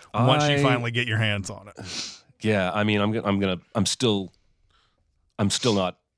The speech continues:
Speaker 2: going back to the movie theater with any regularity. Um, but, uh, actually, I've been once in the last two years, and that was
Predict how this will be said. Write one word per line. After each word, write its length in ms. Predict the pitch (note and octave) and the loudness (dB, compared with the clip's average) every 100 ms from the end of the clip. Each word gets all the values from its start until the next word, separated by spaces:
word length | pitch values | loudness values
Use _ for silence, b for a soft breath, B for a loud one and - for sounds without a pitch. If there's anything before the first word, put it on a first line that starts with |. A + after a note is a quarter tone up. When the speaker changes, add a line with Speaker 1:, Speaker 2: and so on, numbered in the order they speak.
| _ _ _ _ - | _ _ _ _ -4
Speaker 2:
going 200 | G2 F2+ | -2 0
back 160 | F2+ F2 | 0 -2
to 60 | |
the 60 | F#2+ | -4
movie 220 | F#2 F2 | -2 -2
theater 260 | F2 E2+ E2 | -4 -4 -4
with 100 | D#2+ | -4
any 140 | F2 | -4
regularity. 580 | E2+ E2 E2 E2 D#2+ D#2+ D#2+ | -4 -6 -6 -8 -8 -12 -12
Um, 440 | E2 D#2+ D#2+ D#2+ _ b b b b b _ | -10 -10 -10 -16 _ b b b b b _
but, 220 | F#2 F2 | -4 -2
uh, 440 | F2 E2+ E2+ E2 E2 - _ _ _ | -2 -2 0 -2 -8 -14 _ _ _
actually, 260 | - - E2 | -14 -10 -8
I've 120 | D#2+ | -8
been 180 | F2 E2 | -8 -8
once 260 | E2+ E2 D#2+ | -8 -10 -10
in 40 | |
the 60 | D#2+ | -8
last 240 | E2 - | -8 -10
two 120 | - | -12
years, 300 | E2+ E2 D#2+ | -10 -10 -12
and 100 | D#2 | -14
that 120 | D#2+ E2 | -18 -18
was 280 | D#2 - | -20 -20